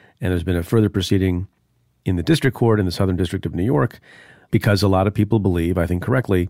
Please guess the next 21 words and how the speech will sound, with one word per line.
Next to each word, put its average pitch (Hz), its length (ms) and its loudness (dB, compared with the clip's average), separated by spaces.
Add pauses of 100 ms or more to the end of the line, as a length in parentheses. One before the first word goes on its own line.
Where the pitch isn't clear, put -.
(160)
that 95 140 -6
the 104 80 2
addition 110 320 2
of 90 80 2
a 92 80 0
citizenship 113 420 0
question 95 460 -2 (320)
will 107 100 2
suppress 107 400 0
a 104 60 2
lot 95 160 2
of 95 60 -4
people's 90 300 -2
participation 92 640 -2
in 92 100 -2
the 85 60 -2
census, - 480 -2 (440)
uh, 107 100 -2
and 107 140 4
will 107 160 6
also, 117 520 2